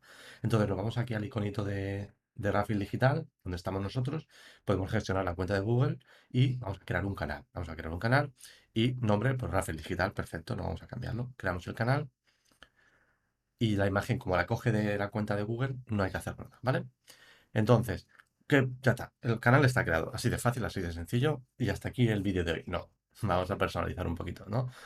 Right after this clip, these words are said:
Vamos a ir a personalizar el canal. Es importante que si te creas una cuenta de, de YouTube, eh, lo personalices al máximo, ¿vale? Entonces, tráiler, no vamos a añadir, sí, aquí empieza a decirte, eh, consejitos.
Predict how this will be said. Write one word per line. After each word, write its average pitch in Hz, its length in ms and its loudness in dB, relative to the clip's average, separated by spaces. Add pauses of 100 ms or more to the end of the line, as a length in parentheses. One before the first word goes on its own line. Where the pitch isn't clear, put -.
(140)
Vamos 107 140 2
a 113 40 0
ir 101 80 0
a - 40 -2
personalizar 90 540 0
el 87 80 -4
canal. 117 400 0 (140)
Es 123 240 6
importante 131 480 2
que - 80 -10
si 117 100 0
te 117 120 -6
creas 117 220 0
una 107 120 -6
cuenta 98 280 -2
de, 92 320 -4 (140)
de 95 160 -4
YouTube, 110 400 0 (560)
eh, 98 240 2
lo 95 120 2
personalices 90 520 -2
al 82 100 -6
máximo, - 440 -6
¿vale? 117 160 -4
Entonces, - 400 -8 (260)
tráiler, 104 420 4
no 90 100 -2
vamos 87 180 -2
a 87 40 -4
añadir, 87 360 -4
sí, - 180 -10 (480)
aquí 85 180 -8
empieza 87 300 -4
a 85 40 0
decirte, 85 580 -2 (460)
eh, 85 360 0
consejitos. - 640 -2